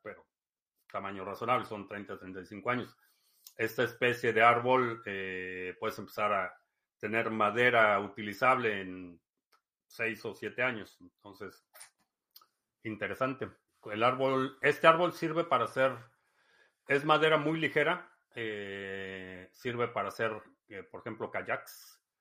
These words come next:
pero también se utiliza mucho para, eh, triple A, para con-, eh, no es conglomerado, para triple A. B T C Gold, ¿qué te parece?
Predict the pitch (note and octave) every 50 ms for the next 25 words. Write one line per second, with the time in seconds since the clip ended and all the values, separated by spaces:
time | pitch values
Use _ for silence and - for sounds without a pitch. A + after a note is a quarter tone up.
0 | _ _ _ _ - A2+ G#2 G#2+ G#2 - A#2 A2+ A2 B2 C3 C3 - C#3 A#2+ -
1 | A#2+ B2 A#2+ - B2 A#2+ B2 B2 - - B2 A2 - A2+ G#2+ G#2 G2+ G2 G2 G2
2 | G2 F#2+ F#2+ F#2 F#2 F2+ F2 F2+ _ _ _ _ _ _ - - - G#2+ G2 G2
3 | F#2+ F#2 F#2 F#2 F2+ E2+ _ - G#2+ G#2 G2+ - B2 B2+ C3+ B2 - _ _ _
4 | _ _ _ _ _ _ _ _ _ _ _ _ _ _ _ _ _ _ _ _
5 | _ _ _ _ _ _ - G2+ G2 F#2+ F#2+ F#2 - - G2 F#2 F#2+ F#2+ F#2 F#2
6 | F#2+ _ _ _ - G2 F#2 F#2 G2+ A2 A#2 A#2 - - C3 A2+ G2 G2+ F#2+ F#2+
7 | F#2+ G2+ G#2 G2 F2+ - F#2 F2+ F2+ F2 F2 F2 F2 E2+ E2+ E2 - - G#2 F#2+
8 | - D3+ E3 D#3+ D#3+ _ _ _ _ _ _ B2 A2+ A2+ A2+ - A#2 - C3 A#2
9 | A2+ A#2 A#2 B2 A#2+ - - A#2 A2 - A2+ - G#2 G#2 A2 - - A2+ G#2 G2+
10 | -